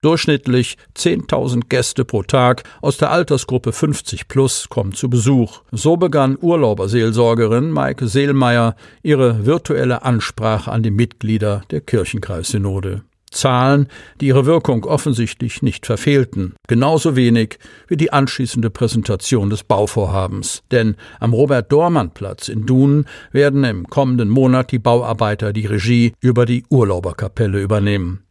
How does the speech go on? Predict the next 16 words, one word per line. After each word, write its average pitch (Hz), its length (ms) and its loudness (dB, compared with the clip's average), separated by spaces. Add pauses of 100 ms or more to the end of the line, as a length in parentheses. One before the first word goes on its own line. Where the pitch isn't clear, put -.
(200)
Geplant 143 500 0
ist - 160 -8
der - 120 0
Abriss 127 420 -4
des - 160 -8
hinteren, 151 520 0
von 139 200 0
der 117 120 2
Straße 143 480 -2
aus 131 340 -2
kaum 160 300 -2
sichtbaren 110 680 -2
Gebäudeteils. 95 960 -2 (500)
Dies 151 220 0
war 143 100 4
früher 151 440 2